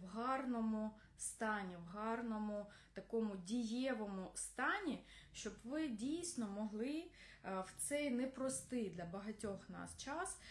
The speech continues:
е, дійсно кайфувати від життя або, е, або хоч трошки робити його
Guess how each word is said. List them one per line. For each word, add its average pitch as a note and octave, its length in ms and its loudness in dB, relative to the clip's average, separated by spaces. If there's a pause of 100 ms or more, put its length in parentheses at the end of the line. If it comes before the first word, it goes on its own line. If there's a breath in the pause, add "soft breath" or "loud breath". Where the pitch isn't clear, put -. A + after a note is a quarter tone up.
(280 loud breath)
е, F#3+ 400 0
дійсно B3+ 680 2
кайфувати B3+ 760 2
від G3 180 0
життя A3 640 0 (340)
або, B3+ 640 4 (580 loud breath)
е, G3+ 500 0 (720 loud breath)
або C#4 500 2 (400)
хоч C#4+ 280 -2
трошки D4+ 680 0 (280)
робити A3+ 540 2
його A3+ 400 2